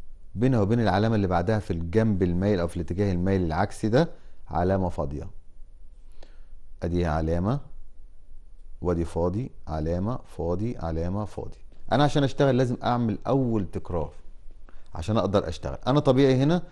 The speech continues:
هقول دي شغالة، دي فاضية، دي شغالة، دي فاضية، دي شغالة. تمام؟ ما عنديش مجال هنا عشان أشتغل عليه، فبالتالي ما أناش عارف هنا هيكون في إيه. بس أنا عارف إن هنا بالعرض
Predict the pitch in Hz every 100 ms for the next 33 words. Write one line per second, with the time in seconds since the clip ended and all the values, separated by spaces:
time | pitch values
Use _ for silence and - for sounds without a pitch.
0 | - - 95 107 95 104 - 90 85 101
1 | 127 101 87 95 107 120 98 90 87 80
2 | 87 98 131 151 - - - - 82 82
3 | 98 104 120 120 95 98 90 80 78 80
4 | 76 73 - - - - - - - -
5 | - - - - - - - - - -
6 | 80 113 147 - - - 92 90 98 120
7 | 117 107 120 120 120 107 104 95 - 117
8 | 104 95 107 101 90 - 107 95 90 -
9 | 92 107 107 - - - - 156 117 98
10 | - 95 - 85 - - - - - -
11 | - - - 87 104 131 117 98 113 127
12 | - 95 92 90 101 104 107 85 82 82
13 | 104